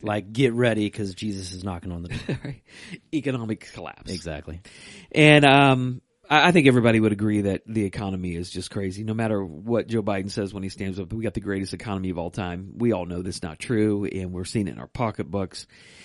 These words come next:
Speaker 2: Um, but here's the thing. There's gonna be an economic collapse.
Speaker 1: Mm-hmm.
Speaker 2: And I'm not saying it's gonna, t-, I, I, I didn't say it to scare people. I'm not saying it's gonna happen next week, next month, maybe two years from now.
Speaker 1: Mm-hmm.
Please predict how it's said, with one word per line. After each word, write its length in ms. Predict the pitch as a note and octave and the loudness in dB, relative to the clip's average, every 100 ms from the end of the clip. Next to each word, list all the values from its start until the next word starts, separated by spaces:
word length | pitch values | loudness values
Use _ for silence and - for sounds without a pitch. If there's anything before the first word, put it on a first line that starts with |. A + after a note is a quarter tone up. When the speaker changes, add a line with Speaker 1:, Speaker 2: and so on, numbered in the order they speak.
| - - | -20 -8
Speaker 2:
Um, 280 | G#2 G2+ G2 | -4 -4 0
but 120 | A#2 | 6
here's 200 | E3+ D3 | 8 6
the 60 | A#2+ | 4
thing. 360 | A#2 F#2 D#2+ - - - - - | -2 -2 -6 -14 -20 -20 -20 4
There's 160 | C#3+ D3 | 6 8
gonna 180 | E3+ C3 | 6 6
be 120 | B2 | 4
an 60 | |
economic 440 | A#2 A2 G#2 F#2 D2 | 4 2 0 -2 -6
collapse. 560 | F2 D#2+ C#2 - - - | -8 -8 -10 -16 -20 -16
Speaker 1:
Mm-hmm. 300 | F2 E2+ F#2+ G#2 | -16 -14 -8 -4
Speaker 2:
And 220 | A2+ A2+ | -2 0
I'm 100 | B2+ | 2
not 160 | B2 | 2
saying 220 | A#2 A#2+ A#2 | 2 2 0
it's 100 | - | -2
gonna, 320 | A#2 G#2+ G#2 _ _ A2+ | -2 -2 -4 _ _ -18
t-, 100 | A#2+ | -8
I, 280 | A#2+ - C3 | -4 -2 -2
I, 280 | - B2+ C3 | 0 2 4
I 40 | E3+ | 6
didn't 180 | C#3+ | 4
say 140 | C3+ C#3+ | 2 0
it 60 | |
to 60 | - | 0
scare 240 | - D#3 | -2 0
people. 240 | C#3+ D3 C3+ | 2 0 0
I'm 60 | A#2+ | -4
not 140 | G2+ | -4
saying 160 | C#3 A#2+ | -2 -4
it's 80 | |
gonna 160 | - A2+ | -4 -6
happen 240 | A#2 G#2+ | -6 -6
next 260 | G#2 G2+ - | -8 -8 -6
week, 220 | C3+ A#2+ | -6 -6
next 240 | G#2+ - A#2+ | -10 -10 -8
month, 160 | A2+ A2+ | -8 -8
maybe 220 | A2 G#2+ | -8 -8
two 200 | - A#2 | -8 -2
years 260 | B2+ C3+ | 0 -2
from 140 | - B2 | -4 -6
now. 180 | A2+ A2+ | -6 -6
Speaker 1:
Mm-hmm. 300 | A2 B2 | -8 -10